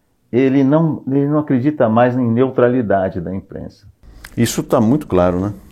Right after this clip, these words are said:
Speaker 1: Você, você diz assim, o, o, quando ele, o sujeito faz lá uma coisa que ele acha que é neutro, o da esquerda fala assim, esse cara é um fingido. Ele dá, ele é, é da direita, mas tá fingindo que é neutro. E eu, do outro lado,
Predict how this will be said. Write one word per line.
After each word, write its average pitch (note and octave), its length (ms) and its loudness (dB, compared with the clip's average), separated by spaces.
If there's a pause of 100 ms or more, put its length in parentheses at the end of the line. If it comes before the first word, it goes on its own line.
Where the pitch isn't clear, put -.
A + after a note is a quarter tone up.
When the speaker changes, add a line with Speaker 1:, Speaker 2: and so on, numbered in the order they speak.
(100)
Speaker 1:
Você, C#3+ 200 -4
você C#3+ 200 -2
diz C3+ 120 -8
assim, C3 280 0
o, G#2+ 260 2
o, F#2 60 -2
quando D3+ 320 0
ele, A#2+ 280 0
o G2+ 140 -8
sujeito A#2 420 -4
faz G2 240 0
lá G2+ 120 0
uma F#2+ 160 -2
coisa G2 200 -2
que - 80 -10
ele E2 100 -2
acha E2+ 200 -6
que E2+ 100 -6
é E2 60 -4
neutro, F2+ 640 -4 (680)
o A2 80 -6
da A#2+ 100 6
esquerda A#2 360 2
fala A#2 120 4
assim, G#2 180 -2
esse - 140 -8
cara A2 160 -2
é B2 40 -4
um A#2+ 80 -6
fingido. G2 540 -8 (800)
Ele F#2 200 -2
dá, F#2+ 160 0 (180)
ele G2 160 -4
é, F#2+ 260 -4
é F#2 40 -4
da F#2+ 160 -4
direita, F2+ 360 -2
mas A#2+ 140 -4
tá A#2+ 80 -2
fingindo G#2+ 360 -6
que G#2+ 120 -6
é A#2 60 0
neutro. G2 420 -4 (640)
E G#2+ 80 -4
eu, A2+ 300 2
do A2 160 -4
outro A#2 200 2
lado, A#2+ 300 4